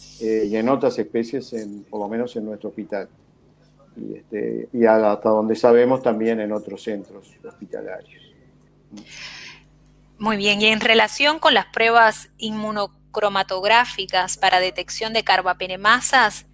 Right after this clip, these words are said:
Speaker 2: quisiera saber su opinión, eh, Gustavo Roncancio.
Speaker 1: Rafa.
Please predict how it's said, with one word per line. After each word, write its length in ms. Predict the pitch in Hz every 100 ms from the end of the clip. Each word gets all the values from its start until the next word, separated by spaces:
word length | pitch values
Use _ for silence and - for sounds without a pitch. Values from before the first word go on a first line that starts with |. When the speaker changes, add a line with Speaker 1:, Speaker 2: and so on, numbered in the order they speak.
| _ _ -
Speaker 2:
quisiera 440 | 202 - 262 277
saber 260 | 247 208 208
su 100 | 226
opinión, 640 | 202 202 226 254 277 269 _
eh, 260 | 185 180 175
Gustavo 720 | 190 - - 214 220 226 - - -
Roncancio. 800 | 208 190 202 175 170 - 160 - _ _ _ _ _ _ _ _ _ _ _ _ _ _ _ _ _ _ _ _ _ _ _ _ _ _ _ _ _ _ _
Speaker 1:
Rafa. 440 | 110 120 131 143